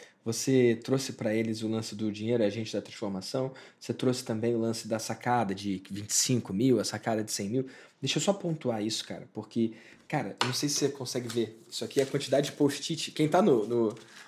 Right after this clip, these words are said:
no, no V D cast não consegue ouvir, né? Mas a gente grava com vídeo, né?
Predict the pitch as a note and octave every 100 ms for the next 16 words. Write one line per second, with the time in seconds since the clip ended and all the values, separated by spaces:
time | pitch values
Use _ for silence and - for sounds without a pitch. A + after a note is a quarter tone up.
0 | - - - - - A2+ A#2 A2+ A2 G#2+
1 | G#2 G2+ G#2 _ B2 B2+ A#2+ B2+ B2 C3
2 | C3 D3 C#3 C3+ C3+ C3+ D3 A#2+ A2 A#2
3 | G#2+ A2 A#2 D3 C#3 B2+ C3+ C#3 E3 D3
4 | C3 C3 A2+ A2+